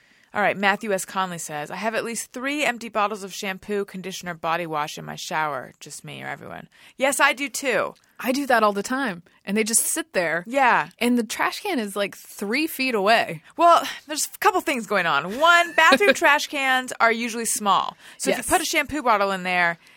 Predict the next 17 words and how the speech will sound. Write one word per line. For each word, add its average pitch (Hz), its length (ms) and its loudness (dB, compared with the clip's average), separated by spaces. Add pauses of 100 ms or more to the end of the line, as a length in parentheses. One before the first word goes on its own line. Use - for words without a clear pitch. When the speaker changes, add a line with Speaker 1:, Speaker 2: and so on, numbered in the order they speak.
(120)
Speaker 1:
then 254 160 2
it 240 100 -2
just, 233 220 -4
it's - 260 -6
just - 240 -6 (160)
proportionally 226 600 -2
wrong. 180 400 0
You 185 100 -6
have 202 140 -8
to - 60 -16
take 196 140 -10
that 156 140 0
trash 165 240 -4
out 156 140 -6
right 143 140 -4
away. 135 340 -8
Speaker 2:
Yes. - 440 -10